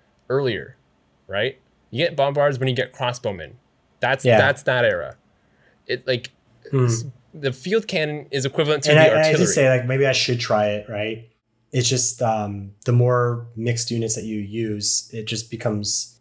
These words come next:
Speaker 2: it becomes kinda complicated in, in, in your advance, right? I try to do it in such a way that I could defend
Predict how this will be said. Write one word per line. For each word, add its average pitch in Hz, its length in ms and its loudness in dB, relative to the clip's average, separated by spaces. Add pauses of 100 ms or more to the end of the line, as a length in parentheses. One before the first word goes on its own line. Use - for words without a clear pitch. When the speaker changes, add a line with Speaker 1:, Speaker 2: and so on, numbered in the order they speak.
Speaker 2:
it 120 140 -8
becomes 131 240 2
kinda 120 180 2
complicated 117 640 -2
in, 113 140 -4
in, 113 80 -10
in 117 160 -8
your 104 180 -4
advance, 95 420 -6
right? 101 320 -6
I 117 40 -10
try 131 200 2
to 127 80 2
do 123 200 0
it 120 60 0
in 117 120 -4
such 117 240 -2
a - 20 -4
way 113 120 -2
that 107 160 2
I 104 80 0
could - 160 -16
defend 110 580 -2